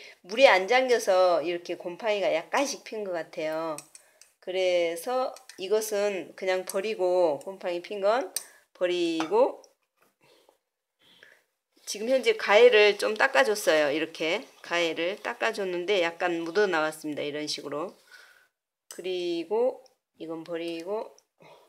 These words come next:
나머지는 다시 말려서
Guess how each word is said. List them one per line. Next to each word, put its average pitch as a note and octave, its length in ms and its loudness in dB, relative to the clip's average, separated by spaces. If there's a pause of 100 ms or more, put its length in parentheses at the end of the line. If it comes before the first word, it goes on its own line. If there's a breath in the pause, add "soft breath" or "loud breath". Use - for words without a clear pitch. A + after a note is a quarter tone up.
나머지는 F#3+ 760 -6 (2250 soft breath)
다시 F3 720 -8 (600)
말려서 G3+ 840 2